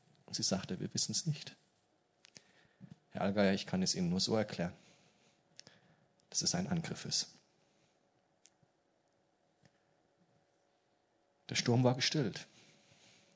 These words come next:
durch ein Wunder Gottes. Und wir gingen zurück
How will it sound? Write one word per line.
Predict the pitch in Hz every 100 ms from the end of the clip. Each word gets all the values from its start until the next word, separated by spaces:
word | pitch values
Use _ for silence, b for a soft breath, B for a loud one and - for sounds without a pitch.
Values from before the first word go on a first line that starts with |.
| _ _ _ -
durch | 107
ein | 98 101
Wunder | 107 104
Gottes. | 107 - - - - _ _ - _ - b b b b b b b b b b b _ _ _ _ _ _ _ _ _ _ _ _ _ _ _ _ _ _ _ _ _ _ _ _ _ _ _ - _ _ _ _
Und | 110 104
wir | 101
gingen | 127 143 131
zurück | 123 139 - -